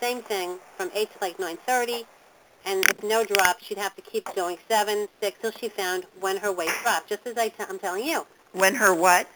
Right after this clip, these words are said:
Speaker 1: When her weight, when she saw a drop. She,
Speaker 2: Okay.
Speaker 1: you have to catch your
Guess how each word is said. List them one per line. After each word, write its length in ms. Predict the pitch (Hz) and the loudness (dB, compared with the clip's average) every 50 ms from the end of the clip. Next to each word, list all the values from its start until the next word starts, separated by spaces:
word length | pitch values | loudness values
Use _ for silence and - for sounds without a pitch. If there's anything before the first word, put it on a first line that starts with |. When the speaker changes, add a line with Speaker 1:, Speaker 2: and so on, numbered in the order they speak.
| _ _ | _ _
Speaker 1:
When 140 | - 220 226 | -2 -2 0
her 180 | 214 226 220 208 | 2 2 2 0
weight, 380 | 202 202 220 214 214 226 220 _ _ _ _ | 2 2 2 2 2 0 -2 _ _ _ _
when 140 | 202 214 202 | -4 -4 -2
she 180 | - - 214 - | -2 -8 -8 -2
saw 140 | - 226 214 | 0 2 2
a 80 | 208 220 | 2 0
drop. 360 | 208 226 262 311 320 240 - - - | -2 0 0 2 2 0 -2 -4 -16
She, 160 | - - - 151 | -20 -12 -12 -8
Speaker 2:
Okay. 120 | 208 214 | -6 -6
Speaker 1:
you 60 | 220 | -2
have 200 | 220 254 262 254 - | 0 -2 -2 -2 -4
to 60 | 233 | -12
catch 400 | - - 269 254 240 240 - - | -4 -2 0 0 0 -2 -2 -4
your 120 | 214 202 | -4 -4